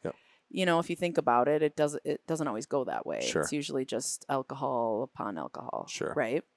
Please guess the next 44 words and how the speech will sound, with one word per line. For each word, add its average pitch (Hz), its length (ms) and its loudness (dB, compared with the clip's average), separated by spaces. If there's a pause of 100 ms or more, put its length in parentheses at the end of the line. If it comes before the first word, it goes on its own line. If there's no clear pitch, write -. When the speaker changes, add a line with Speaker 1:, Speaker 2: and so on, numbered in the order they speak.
(380)
Speaker 2:
So 285 240 10
there's 285 220 8
a 170 60 8
lot 139 240 2
of 143 60 -4
factors 139 460 -2
how 143 120 2
that 143 200 2
could 151 120 0
all 143 120 4
happen. 139 420 -2
But 208 160 4 (440)
Speaker 1:
It 139 40 12
was 147 220 12
Speaker 2:
all 262 160 12
Speaker 1:
tequila. 285 180 12
Speaker 2:
in 233 60 10
all, 165 540 8
Speaker 1:
It 175 80 6
Speaker 2:
it, 180 40 12
Speaker 1:
was 185 200 12
tequila, 92 440 6
Speaker 2:
it 202 80 4
was 78 140 6
Speaker 1:
bro. 78 40 0
Speaker 2:
tequila. 127 380 -2
Speaker 1:
Yeah, 80 180 2
yeah, 85 60 2
yeah. 76 160 2 (100)
Speaker 2:
It's 226 100 6
Speaker 1:
Lay 233 80 12
Speaker 2:
not 254 140 12
Speaker 1:
off. - 80 0
Speaker 2:
fat. - 320 4 (160)
It's 180 380 8
not 262 180 10
Speaker 1:
<laughs> - 0 -
Speaker 2:
fat - 480 6
gain. 127 400 -6 (520)
You 240 120 8
know? 226 280 12 (120)
Speaker 1:
Do 131 80 12
they 143 100 12
have, 180 300 12